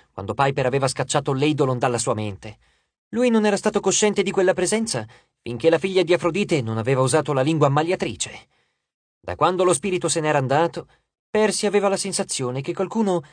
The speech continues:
gli avesse tolto una picca rovente dalla fronte. Non si era reso conto di quanto dolore quel fantasma gli procurasse finché non se n'era liberato. Poi i suoi pensieri si erano schiariti e la sua anima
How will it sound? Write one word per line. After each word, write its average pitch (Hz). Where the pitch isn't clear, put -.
gli 196
avesse 202
tolto 220
una 185
picca -
rovente 196
dalla 185
fronte. 110
Non 95
si -
era 147
reso 151
conto 170
di 151
quanto 151
dolore 147
quel 131
fantasma 139
gli 127
procurasse 123
finché 139
non 151
se 165
n'era 135
liberato. 135
Poi 214
i 127
suoi 123
pensieri 117
si -
erano 123
schiariti 139
e 208
la 208
sua 190
anima 139